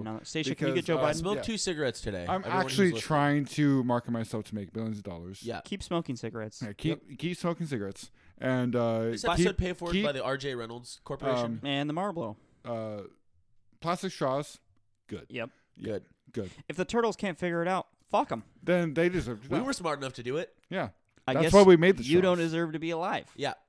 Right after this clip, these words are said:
Speaker 2: Okay, name,
Speaker 3: Evolution.
Speaker 2: name three positive things that are real in the regrowth after a volcano.
Speaker 1: So, uh, for one, like,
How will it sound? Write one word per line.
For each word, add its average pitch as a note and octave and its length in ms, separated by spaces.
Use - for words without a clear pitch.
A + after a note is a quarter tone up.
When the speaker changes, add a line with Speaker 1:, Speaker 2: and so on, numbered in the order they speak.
Speaker 2:
Okay, C#3+ 200
name, C#3+ 220
Speaker 3:
Evolution. B2 300
Speaker 2:
name F3+ 240
three E3+ 340
positive D3 540
things C3 580
that A#2+ 120
are A#2+ 120
real A#2+ 480
in A2 80
the A2 80
regrowth A2+ 520
after G#2+ 320
a G2+ 60
volcano. G2+ 480
Speaker 1:
So, C3 460
uh, C3 360
for D3 180
one, C#3+ 360
like, A#2 320